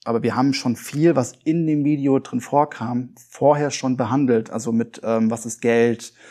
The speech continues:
ähm, und halt diese ganzen Sachen, dann, ähm, Wertespeicher und so weiter. Und deswegen war das für die Kinder einfach am Anfang zu folgen, weil die dann immer noch mal so gesehen haben, "Ah ja, stimmt, das kennen wir schon,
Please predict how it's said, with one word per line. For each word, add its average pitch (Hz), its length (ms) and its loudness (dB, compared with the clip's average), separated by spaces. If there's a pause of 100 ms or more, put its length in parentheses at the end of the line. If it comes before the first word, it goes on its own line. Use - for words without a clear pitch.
(440)
ähm, 110 680 2
und 110 260 -6
halt 110 140 -2
diese 110 180 -4
ganzen 110 280 -2
Sachen, 110 360 -2
dann, 107 340 -4
ähm, 107 420 -6
Wertespeicher 113 680 -2
und 110 100 -4
so 110 140 -8
weiter. 110 540 -2
Und 107 420 -8 (240)
deswegen 120 400 0
war 123 80 6
das 131 120 2
für 120 100 -12
die 117 80 -2
Kinder 139 280 4
einfach 135 320 0
am 123 140 0
Anfang 131 240 -4
zu 127 100 -10
folgen, 147 360 4
weil 131 100 4
die 127 80 2
dann 131 160 4
immer 147 140 4
noch 143 80 4
mal 139 120 2
so 131 100 -2
gesehen 135 280 4
haben, 135 120 2
"Ah 131 100 -8
ja, 131 100 -4
stimmt, 151 320 -2
das 123 120 -2
kennen 151 200 -2
wir 147 80 -2
schon, 147 320 -2